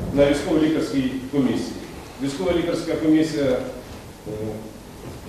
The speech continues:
признала придатними п'ятдесят два чоловіка, потребують до обстеження сто тридцять два, тимчасово непридатні дев'ять,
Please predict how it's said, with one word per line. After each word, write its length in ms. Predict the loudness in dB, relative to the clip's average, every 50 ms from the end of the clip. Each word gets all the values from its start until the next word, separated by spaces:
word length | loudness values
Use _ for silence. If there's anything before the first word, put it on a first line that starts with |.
| -12 -12 -10 -4
признала 420 | -2 0 0 2 2 4 4 4
придатними 560 | 4 2 2 2 4 4 4 4 4 2 0 0 -2
п'ятдесят 300 | -2 -2 0 0 0 2
два 220 | 2 2 2 2
чоловіка, 460 | 2 0 0 0 0 0 0 0 0 -2 -4 -4 -6 -2
потребують 540 | -2 -2 2 2 2 2 4 4 4 6 6
до 80 | 6 4
обстеження 560 | 2 2 0 0 0 0 0 0 0 -2 -2
сто 240 | -2 -2 -2 -2 0
тридцять 420 | 0 0 0 0 0 -2 -2 0
два, 240 | 0 0 0 0 0 -4 -6 -10 -12 -14 -16 -16 -16 -16 -16 -16 -16 -16 -16 -16 -16 -16 -16 -16 -16 -16 -16 -14 0
тимчасово 600 | 2 2 4 4 4 4 2 4 2 6 6 8
непридатні 600 | 8 8 6 4 2 4 6 6 6 6 4 2
дев'ять, 420 | 2 4 4 4 6 6 4 2